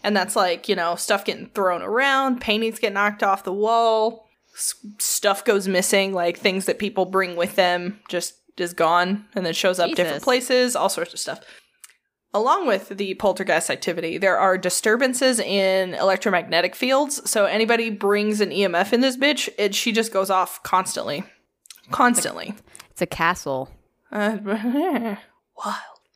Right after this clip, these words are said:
Speaker 1: There's also strange light anomalies. So,
Speaker 2: Tell me.
Speaker 1: you know, light orbs, glowing shapes,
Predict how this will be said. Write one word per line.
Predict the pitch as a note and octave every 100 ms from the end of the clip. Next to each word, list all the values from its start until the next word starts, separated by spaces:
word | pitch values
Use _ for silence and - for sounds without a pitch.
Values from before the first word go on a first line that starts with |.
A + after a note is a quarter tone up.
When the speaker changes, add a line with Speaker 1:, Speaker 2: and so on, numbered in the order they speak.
| - - - - _ _
Speaker 1:
There's | A3 A3
also | A3 C#4+ C#4+ B3+
strange | - G#3+ G3+ A3+
light | B3+ C#4+ E4+ -
anomalies. | G3 C#3+ A2+ B2 C3 A#2+ A#2+ E3+ - - - - _ _
So, | - - G3+
Speaker 2:
Tell | F3 F3+ F3
me. | C3+ _ _ _ -
Speaker 1:
you | F#3+
know, | F3
light | F3+ F#3 F3
orbs, | D#3+ F#3 F#3 G3 - - - _ _ G#3
glowing | G#3 F#3+ F3+ F#3
shapes, | G3 - F#3+ F#3 - - -